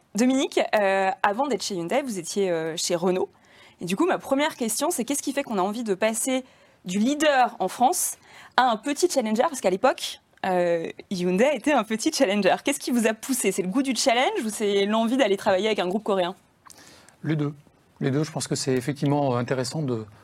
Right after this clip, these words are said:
Speaker 2: sortir d'un raisonnement purement franco-français, même si, euh, mon dernier job chez Renault, c'était l'Amérique latine, donc c'était pas complètement franco-français. Euh,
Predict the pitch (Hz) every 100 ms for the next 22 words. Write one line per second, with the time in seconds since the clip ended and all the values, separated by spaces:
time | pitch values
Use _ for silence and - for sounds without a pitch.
0 | _ - - 131 - 160 131 113 107 104
1 | 117 117 123 139 131 - 117 120 123 -
2 | 113 117 117 - 165 131 123 117 - 123
3 | 104 101 - - - - - - 107 117
4 | 120 127 - 110 117 139 131 120 117 113
5 | 110 123 180 151 113 - 123 - 110 165
6 | 139 135 135 139 - 120 120 - 113 202
7 | - - _ _ - - - - - -
8 | - 151 131 127 127 127